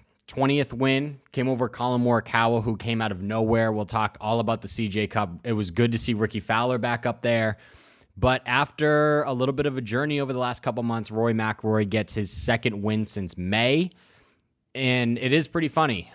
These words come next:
Um, Porter from C B S Golf tweeted out, he, Rory McIlroy had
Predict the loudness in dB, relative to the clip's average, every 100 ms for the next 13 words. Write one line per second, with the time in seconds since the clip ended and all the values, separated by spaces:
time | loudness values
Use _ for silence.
0 | -12 0 2 4 2 -2 -6 -10 _ _
1 | _ _ -4 2 2 2 -2 -4 -4 -2
2 | 2 2 2 2 0 0 -6 -18 _ -18
3 | -4 0 2 4 4 2 -4 _ -20 -12
4 | -4 -2 -2 -2 -2 2 2 2 -2 -2
5 | 0 2 2 0 0 0 -2 -4